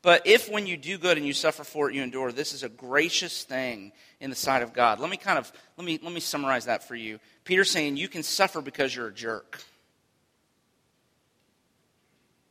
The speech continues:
Right? Or you can suffer because you're a Christian.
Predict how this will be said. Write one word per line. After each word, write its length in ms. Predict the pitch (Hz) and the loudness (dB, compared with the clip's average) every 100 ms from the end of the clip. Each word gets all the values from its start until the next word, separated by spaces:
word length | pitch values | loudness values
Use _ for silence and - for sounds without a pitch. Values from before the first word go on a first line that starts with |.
| _ _ _ _ - | _ _ _ _ 0
Right? 220 | 127 156 - _ _ _ _ _ _ _ - | 2 2 -6 _ _ _ _ _ _ _ 4
Or 280 | 185 240 220 | 10 10 10
you 100 | 180 | 4
can 140 | 170 | -4
suffer 320 | - 175 170 | 2 2 2
because 340 | 160 - 151 139 | -6 0 0 2
you're 120 | 139 | -4
a 40 | |
Christian. 540 | - - 165 - - | -4 -6 -2 -2 -2